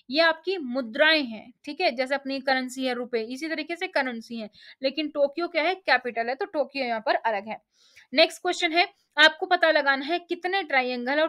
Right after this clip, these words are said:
कितने स्क्वायर है। आप कैलकुलेट करोगे तो छब्बीस ट्रायंगल आ जाएंगे और छह आपके स्क्वायर यहाँ पर आ जाएंगे, ठीक है, एक, दो, तीन, चार, पाँच और ये छह स्क्वायर हो गए,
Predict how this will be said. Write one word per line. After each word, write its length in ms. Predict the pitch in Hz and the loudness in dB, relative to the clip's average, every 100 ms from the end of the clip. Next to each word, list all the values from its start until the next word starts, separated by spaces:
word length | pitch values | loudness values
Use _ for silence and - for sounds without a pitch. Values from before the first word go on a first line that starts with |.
| 320 | -2
कितने 300 | 302 269 269 | -8 -6 -6
स्क्वायर 320 | - 233 220 | -6 -6 -4
है। 60 | - | -2
आप 160 | 254 254 | -2 0
कैलकुलेट 420 | 269 262 262 294 294 | -2 -2 -2 -4 -2
करोगे 300 | 269 262 330 | -2 -2 -4
तो 120 | 381 | -6
छब्बीस 460 | 370 277 226 330 - | -6 -8 -6 -10 -6
ट्रायंगल 360 | 247 233 240 | -6 -4 -2
आ 80 | 247 | -2
जाएंगे 300 | 247 247 285 403 _ _ - | -2 -6 -6 -8 _ _ 2
और 180 | 277 339 - | 4 4 -2
छह 220 | - 302 277 | 0 6 6
आपके 360 | 233 - 311 359 _ | 4 -2 -6 -6 _
स्क्वायर 540 | _ - _ 262 269 233 | _ -20 _ -2 0 0
यहाँ 240 | 233 220 220 | -4 -8 -6
पर 100 | 214 | -6
आ 80 | |
जाएंगे, 320 | 160 151 - - _ _ | -6 -12 -18 -20 _ _
ठीक 140 | 294 | -8
है, 100 | 359 403 _ _ _ _ _ _ _ _ _ _ | -6 -6 _ _ _ _ _ _ _ _ _ _
एक, 300 | 247 320 - - _ _ _ | -4 -4 -6 -20 _ _ _
दो, 400 | 214 202 254 302 330 _ _ _ _ _ _ _ | -16 -2 2 2 0 _ _ _ _ _ _ _
तीन, 340 | 254 269 320 302 _ _ _ _ _ - | -8 -6 -8 -12 _ _ _ _ _ -8
चार, 440 | 254 247 277 311 _ _ _ _ _ _ | -2 0 0 -4 _ _ _ _ _ _
पाँच 440 | 247 247 330 - - _ - | -2 0 -4 -8 -20 _ -6
और 240 | 269 277 _ _ _ _ _ _ _ _ _ - | -6 -8 _ _ _ _ _ _ _ _ _ -12
ये 220 | 254 254 | -4 -4
छह 280 | 247 269 240 | -4 -4 -4
स्क्वायर 300 | - 226 - | -4 -12 -12
हो 80 | - | -14
गए, 180 | - | -18